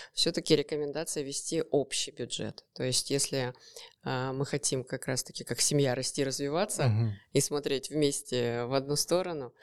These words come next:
Speaker 1: то это, конечно же, общее накопление, общее сбережение и решение инвестиционное особенно лучше принимать,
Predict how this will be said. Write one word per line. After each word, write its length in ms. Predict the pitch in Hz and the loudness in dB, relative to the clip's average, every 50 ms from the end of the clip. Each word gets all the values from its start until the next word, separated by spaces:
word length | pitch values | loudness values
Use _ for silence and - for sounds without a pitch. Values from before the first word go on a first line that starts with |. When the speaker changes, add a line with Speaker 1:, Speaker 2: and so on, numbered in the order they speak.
| - - - - - - | -20 -18 -18 -18 -18 -2
Speaker 1:
то 100 | - - | 2 4
это, 180 | 156 165 - 156 | 4 4 4 0
конечно 420 | - - 139 143 143 143 - - 139 | -2 0 2 4 4 4 4 2 2
же, 140 | 127 - 139 | 2 4 4
общее 300 | 135 131 - - - 135 | 4 4 4 2 2 2
накопление, 580 | 135 131 - 143 143 - 175 196 214 196 170 135 | 0 2 2 0 2 4 4 4 4 2 0 -2
общее 220 | 131 - - 143 | -4 -4 -4 -4
сбережение 580 | 139 127 135 131 135 143 147 165 190 196 180 147 | 0 0 2 2 2 4 4 4 6 6 6 4
и 260 | - - 143 139 139 | 4 0 -2 -4 -4
решение 520 | 135 143 - - - 175 156 143 135 131 127 | -2 0 0 0 2 2 0 0 -2 -2 -2
инвестиционное 640 | 131 127 123 - - - - 180 185 190 175 151 | -2 -2 -2 -2 -2 -2 -2 -2 -2 -2 -2 -2
особенно 460 | 143 - - 143 147 151 131 127 123 | -2 -2 -2 -4 -4 -2 0 0 2
лучше 280 | 123 147 160 - - - | 2 2 2 2 2 2
принимать, 520 | - - 131 139 131 131 139 147 - - | 0 -2 0 0 2 2 2 0 0 -4